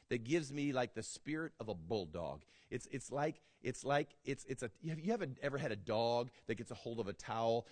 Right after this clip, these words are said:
and you can ju-, you can just shake it around, and then after a while you can just pick it up and he'll, he, he'll just hold on to that towel with the feet off the ground. Every now and then, you gotta get like that.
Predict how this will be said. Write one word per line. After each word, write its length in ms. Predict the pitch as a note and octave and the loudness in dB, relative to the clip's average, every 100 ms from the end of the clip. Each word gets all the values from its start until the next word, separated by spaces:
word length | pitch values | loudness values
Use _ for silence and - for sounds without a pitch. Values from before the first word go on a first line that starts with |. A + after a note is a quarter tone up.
| - | -2
and 140 | A2+ B2 | 2 4
you 80 | |
can 180 | C3 A#2+ | 2 0
ju-, 160 | G#2+ A#2 | 0 0
you 120 | D#3 | -2
can 220 | D3 A#2+ G#2 | 0 -2 -4
just 140 | A#2 | -6
shake 340 | - D#3 C#3 | -2 0 2
it 80 | C#3 | 2
around, 440 | A#2 A#2+ B2 B2+ A#2 - G#2 | 4 4 4 2 0 -4 2
and 100 | A#2+ | 4
then 80 | |
after 220 | B2+ B2+ A#2+ | 6 4 2
a 60 | |
while 140 | A#2+ B2+ | 2 2
you 100 | A2+ | 0
can 80 | |
just 180 | G#2+ - | -4 -4
pick 220 | - C#3+ | -4 -2
it 80 | B2+ | 0
up 160 | B2 C#3 | 0 -2
and 160 | C3 C3 | -6 -4
he'll, 280 | C3+ C3 - - | -2 -4 -6 -6
he, 120 | C3+ B2+ | -6 -4
he'll 120 | D3+ | -6
just 200 | B2+ - | -6 -6
hold 200 | D3+ D3+ | -4 0
on 140 | D3+ | 2
to 60 | C#3+ | 6
that 240 | C3 A2 | 6 6
towel 400 | - C#3+ C3 G#2+ | 4 6 8 8
with 160 | G#2 G#2 | 6 2
the 80 | G#2 | -2
feet 280 | - A#2 F#2+ | -2 2 4
off 200 | F#2+ - | 2 2
the 80 | |
ground. 400 | G2 G2+ D#2+ C#2 - _ _ _ _ _ _ _ _ _ _ _ _ _ _ _ _ _ _ _ _ _ _ _ - | 0 0 -2 -6 -14 _ _ _ _ _ _ _ _ _ _ _ _ _ _ _ _ _ _ _ _ _ _ _ 0
Every 200 | G3 F#3+ | 2 4
now 260 | E3+ D3 | 4 4
and 120 | A2+ | 4
then, 280 | G#2 F2+ F2+ C#2+ _ _ _ _ _ _ _ _ _ _ _ _ _ _ - | 0 -2 -4 -8 _ _ _ _ _ _ _ _ _ _ _ _ _ _ -8
you 100 | A#2 | 0
gotta 220 | B2 B2+ | 2 2
get 300 | G#2+ B2 F#2+ | 2 -2 0
like 240 | F#2+ E2 | -4 -4
that. 260 | F2 D#2 | -6 -8